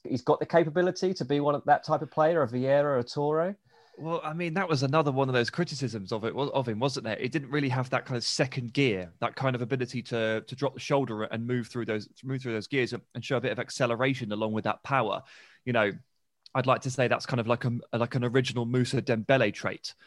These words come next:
Speaker 2: um, who was a, a bit, a well-built midfielder, but had this, this kind of grace to him as he started to surge forward. And also,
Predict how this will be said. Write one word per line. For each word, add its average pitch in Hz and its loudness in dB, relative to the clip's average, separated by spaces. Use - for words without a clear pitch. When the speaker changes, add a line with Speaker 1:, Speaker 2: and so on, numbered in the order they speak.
Speaker 2:
um, 107 4
who 131 4
was 117 -2
a, 107 4
a 110 0
bit, 147 6
a 120 6
well-built 127 6
midfielder, 117 4
but 107 2
had 110 -2
this, 113 -4
this - -4
kind 117 0
of 101 -12
grace 131 4
to 127 -6
him 110 -2
as 98 -6
he 113 -10
started 110 -2
to 110 -10
surge 104 -4
forward. 120 -4
And 135 2
also, 131 2